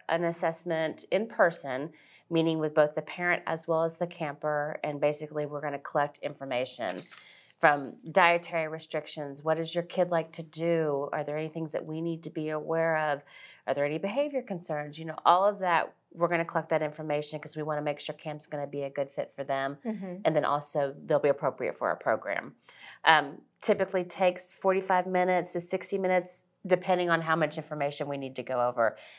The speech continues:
Speaker 1: During the assessment process, too, for anybody that is new, Jane, as well as Krista Hollis, she's my other staff that are doing the assessment, um, they're gonna go over registration. You're new. How do you register? What to expect? You know, they're gonna go over all those, those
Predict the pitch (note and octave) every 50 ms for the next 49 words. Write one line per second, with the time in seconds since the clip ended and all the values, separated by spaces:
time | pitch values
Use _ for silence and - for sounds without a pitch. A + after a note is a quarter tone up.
0 | - - - _ - E3 D3+ E3+ F#3+ F#3+ G3+ G3+ G#3 G3+ G3 G3+ - F#3 F3+ F#3
1 | - G3 G3 - F#3 E3+ E3+ E3+ - E3+ D#3+ - - - F#3 F3 F3 - E3+ -
2 | - - E3+ E3+ E3 E3 E3 D#3+ D#3+ D#3+ D#3+ D#3 - D#3 D3+ D3 D3 D3 - D#3+
3 | D#3 D#3+ D#3+ D#3+ D#3+ D#3+ E3 E3 - - - - - - _ - D#3+ D3+ F3 D#3+
4 | D#3 D#3 D#3+ E3+ F3 E3 E3+ E3+ F3 E3 D#3 D#3 - - F3 E3 E3+ - E3+ -
5 | - E3+ D3 B2+ C#3 - - D3+ - - D#3 D3 D3 D3+ D3+ - D#3 C#3+ C#3+ -
6 | - C#3+ D3 C#3+ C#3 C#3+ D3 C#3+ C#3 C#3+ C#3 C3+ - - C3+ C3+ - - C#3+ C#3+
7 | - - - C#3+ C#3 C3+ C#3 C#3+ D3 _ _ _ _ _ _ _ _ - - F#3
8 | G3+ G#3 G#3 G3 F3+ F3+ F3+ F3 F3 E3 E3 E3+ E3 E3 D#3+ D#3+ E3 - D#3+ D3+
9 | D3+ D#3 D#3 - - D3+ C#3+ C#3+ - - - - - _ - - _ - - E3+
10 | F3 F3 F3 F3 E3+ D3+ C3 A#2 - - - - - F3 F3 F3 E3+ E3+ E3+ E3
11 | E3+ D#3+ D3 B2+ A#2 - - C3+ C#3 D3 D#3 D#3 D#3 E3 D#3+ E3 - F3 D#3 -
12 | - - - - A#2 - - - - - - - - - - - - - - E3+
13 | E3+ D3+ D3 D#3 E3+ E3+ F3+ F3 E3 E3 E3+ E3 D#3+ D#3 D#3 D#3 D3+ - - -
14 | D3+ D3+ D#3 D3+ D3+ D3+ D3+ - - D#3+ D#3 D#3